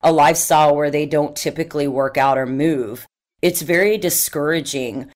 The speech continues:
and I see this a lot in the gym still that I'm a member at. Trainers just killing people,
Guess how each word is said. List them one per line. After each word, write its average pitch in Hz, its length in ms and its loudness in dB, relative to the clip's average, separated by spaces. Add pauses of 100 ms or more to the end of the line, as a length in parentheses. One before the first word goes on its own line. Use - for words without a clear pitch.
(200)
and 170 160 2
I 151 80 2
see 233 280 -2
this 147 240 0
a 151 60 0
lot 135 460 2
in 147 180 0
the 139 80 -2
gym 139 420 -2
still 131 540 2
that 135 360 0
I'm 131 300 0
a 123 60 -4
member 143 380 0
at. 104 220 -4 (280)
Trainers 180 520 0
just - 340 -6
killing 202 580 -2
people, - 460 -8